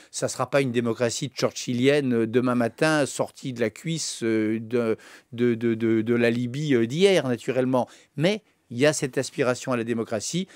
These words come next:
avec un Kadhafi, même affaibli, qui resterait à Tripoli,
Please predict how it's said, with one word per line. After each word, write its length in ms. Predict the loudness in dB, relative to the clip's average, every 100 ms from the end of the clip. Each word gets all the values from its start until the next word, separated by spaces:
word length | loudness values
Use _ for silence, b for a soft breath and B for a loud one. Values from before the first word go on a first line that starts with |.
| b b
avec 380 | 2 2 2 0
un 100 | -2
Kadhafi, 600 | 0 2 2 -2 -8 -6
même 380 | -2 2 4 4
affaibli, 560 | 0 -2 -4 -2 -4 -6
qui 180 | -6 -2
resterait 360 | -2 -2 -2 -2
à 60 |
Tripoli, 640 | -2 -10 -4 -2 -2 -6